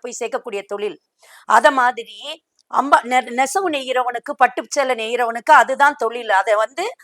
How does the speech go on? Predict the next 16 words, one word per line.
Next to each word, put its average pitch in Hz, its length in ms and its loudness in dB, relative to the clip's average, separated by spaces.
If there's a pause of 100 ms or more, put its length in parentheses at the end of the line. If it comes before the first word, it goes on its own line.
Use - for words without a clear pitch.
(200)
அவன் 262 240 4
வந்து 277 240 -4
நெஞ்சு 269 320 -8
கொடுக்கறது. 254 380 -4
அது 233 180 0
மாதிரி 294 280 0
பாட்டு 339 480 6
எழுதுறவங்க, 240 420 -2
அம்பாள் 262 440 4
மேலேயோ 233 280 -4
சுவாமி 269 360 0
மேலேயோ 240 360 -6
பாட்டு 262 320 2
ஆள் 214 140 4
எடுத்து 240 240 -6
கொடுக்குறாங்கன்னா, 233 580 -2